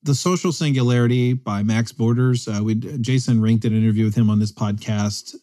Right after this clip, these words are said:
um, about a year ago, and I would recommend listening to that because I think that book s-, sort of spells out, "Here is how we can have decentralized order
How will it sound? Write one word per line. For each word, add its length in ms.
um, 640
about 240
a 20
year 240
ago, 400
and 260
I 80
would 80
recommend 400
listening 400
to 80
that 220
because 240
I 80
think 160
that 180
book 220
s-, 160
sort 240
of 40
spells 360
out, 160
"Here 340
is 220
how 400
we 260
can 220
have 440
decentralized 920
order 520